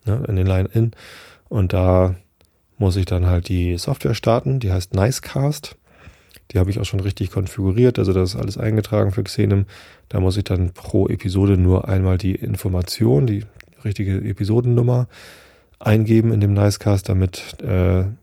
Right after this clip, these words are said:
Xenem das zuordnen kann zu der Episode, die ich da halt eben in der organisatorischen Vorbereitung vorbereitet ha-, eingetragen habe, damit er das matchen kann und das dann also auch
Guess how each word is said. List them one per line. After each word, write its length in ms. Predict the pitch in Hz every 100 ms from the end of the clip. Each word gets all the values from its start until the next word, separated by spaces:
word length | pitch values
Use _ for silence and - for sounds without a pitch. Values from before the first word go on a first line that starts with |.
| _
Xenem 380 | - - 104 101
das 220 | 95 - -
zuordnen 500 | - 139 135 117 110
kann 260 | - 110 107
zu 120 | 107
der 180 | 101 104
Episode, 400 | - 98 98 92
die 100 | 92
ich 140 | 87
da 260 | - 95 90
halt 180 | 98
eben 360 | 117 101 98 117
in 160 | 143 98
der 200 | 95 92 - - - -
organisatorischen 760 | 104 92 95 92 131 120 110
Vorbereitung 520 | 101 107 95 98 101
vorbereitet 600 | 92 - 113 104 101 104
ha-, 100 | 107
eingetragen 600 | 160 110 107 - 104 98
habe, 320 | 98 95 95 90 - - - - -
damit 180 | 98
er 60 | 95
das 240 | 90 -
matchen 420 | 107 90 87 - 90
kann 320 | - 90 90
und 160 | 87
das 140 | 92 -
dann 160 | 104
also 180 | 104 -
auch 300 | - 92 -